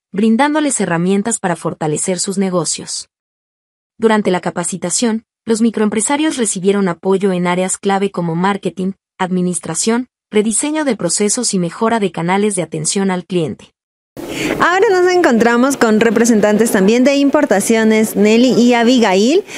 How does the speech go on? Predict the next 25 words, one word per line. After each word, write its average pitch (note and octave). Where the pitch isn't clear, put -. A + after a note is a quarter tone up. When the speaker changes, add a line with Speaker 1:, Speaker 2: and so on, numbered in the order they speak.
Speaker 2:
quienes B3+
también D4
están E4
participando B3+
en G#3
esta B3+
segunda A3
edición A#3
de G3+
este G#3
programa. F3
Coméntenme, B3
por A#3+
favor, A3
un C4
poquito, C4
¿hace A#3
cuánto A#3+
tiempo C4
es B3+
que A3+
ya G#3+
tiene G#3+
esta G#3+
empresa? C4+